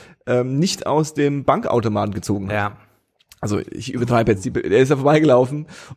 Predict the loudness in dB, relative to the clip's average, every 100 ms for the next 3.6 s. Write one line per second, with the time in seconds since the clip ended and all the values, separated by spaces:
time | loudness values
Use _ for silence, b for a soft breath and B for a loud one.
0 | -4 -2 2 2 2 0 0 0 0 0
1 | -2 -6 b b _ 2 4 4 2 2
2 | 2 2 0 -8 -2 -2 -2 -10 -12 -10
3 | -8 -6 -8 -4 2 2